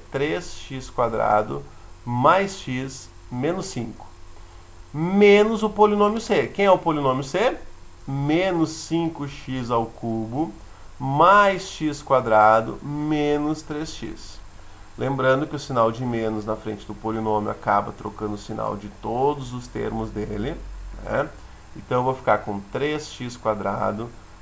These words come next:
mais x menos cinco, menos com menos, mais cinco x ao cubo menos x quadrado mais três x.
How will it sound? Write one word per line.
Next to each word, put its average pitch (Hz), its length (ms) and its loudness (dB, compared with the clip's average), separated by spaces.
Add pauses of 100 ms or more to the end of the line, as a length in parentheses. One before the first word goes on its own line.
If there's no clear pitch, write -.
mais 135 480 4
x 113 640 -8
menos 156 440 -2
cinco, 113 540 -6 (140)
menos 120 320 -4
com - 100 -8
menos, 170 460 0 (340)
mais 117 680 8
cinco 135 540 -6
x 120 360 -8
ao 113 120 0
cubo 110 600 -4 (640)
menos 180 680 4
x 143 280 -6
quadrado 110 840 4 (300)
mais 139 1160 8 (160)
três 131 420 -2
x. - 460 -4